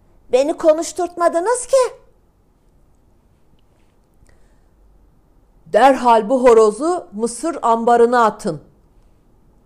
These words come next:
Speaker 2: demiş kral. Muhafızlar horozu mısır ambarına koymuşlar. Ambar ağzına kadar mısırla doluymuş.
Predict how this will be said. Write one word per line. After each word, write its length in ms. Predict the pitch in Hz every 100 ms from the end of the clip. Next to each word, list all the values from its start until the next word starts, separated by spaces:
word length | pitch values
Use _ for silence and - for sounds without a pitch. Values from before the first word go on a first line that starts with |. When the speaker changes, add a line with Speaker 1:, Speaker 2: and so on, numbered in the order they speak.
| _ _ _ _ _ _ _ _ _ _ _ -
Speaker 2:
demiş 360 | 160 107 - -
kral. 280 | - 60 - _ _ _ _ _ _ _ _ _ _ _ _ _ _ _ _
Muhafızlar 840 | 240 269 285 294 277 294 311 330 - -
horozu 420 | 185 156 131 165
mısır 340 | 170 160 - 170
ambarına 600 | 139 131 131 123 143 -
koymuşlar. 880 | 131 110 117 - - 107 131 _ _ _ _ _ _ _ _ _ _ _ _ _ _ _ _ _ -
Ambar 440 | 156 160 139 123 -
ağzına 600 | 139 139 123 143 156 175
kadar 400 | 147 131 135 147
mısırla 640 | 131 123 - 127 127 123
doluymuş. 720 | 139 131 127 127 127 - -